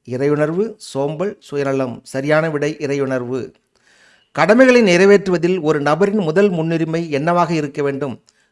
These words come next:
குடும்பத்தின் நலவாழ்வு, சமூக சேவை, உடல் மற்றும் மன ஆரோக்கியம், உலக நலன். சரியான விடை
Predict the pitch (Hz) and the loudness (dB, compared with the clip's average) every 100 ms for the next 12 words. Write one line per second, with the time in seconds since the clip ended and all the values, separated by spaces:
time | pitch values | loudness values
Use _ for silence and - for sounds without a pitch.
0 | _ 139 156 165 165 160 143 139 147 151 | _ -6 -2 -2 -2 -4 0 0 2 0
1 | 160 185 214 214 _ _ _ _ - 127 | 0 -2 -4 -6 _ _ _ _ -12 -6
2 | 156 151 147 156 165 214 - _ _ _ | -4 -4 -2 -2 0 -4 -6 _ _ _
3 | - 131 160 160 156 - 151 131 156 156 | -10 -4 -2 0 -2 -4 -4 -2 0 0
4 | 147 147 151 143 175 214 214 _ _ _ | 0 -2 -2 -4 -4 -6 -8 _ _ _
5 | - 117 139 151 156 143 143 127 - - | -14 -4 0 2 2 0 0 0 -6 -18
6 | - _ _ - 135 139 165 180 175 147 | -20 _ _ -14 -8 -2 2 2 0 -2
7 | 156 165 | -4 -6